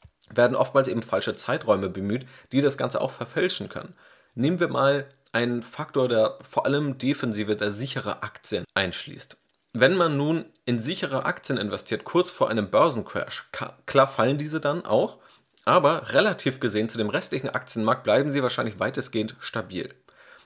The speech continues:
Oder wenn man gerade vor der Finanzkrise, die vor allem Finanzunternehmen getroffen hat,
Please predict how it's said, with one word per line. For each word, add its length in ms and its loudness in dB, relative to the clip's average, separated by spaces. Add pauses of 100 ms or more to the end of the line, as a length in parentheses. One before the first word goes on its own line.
(160)
Oder 320 6
wenn 160 4
man 320 0 (200)
gerade 340 4
vor 200 0
der 100 4
Finanzkrise, 760 0
die 100 -4
vor 140 -2
allem 160 -2
Finanzunternehmen 800 -4
getroffen 420 -6
hat, 160 -6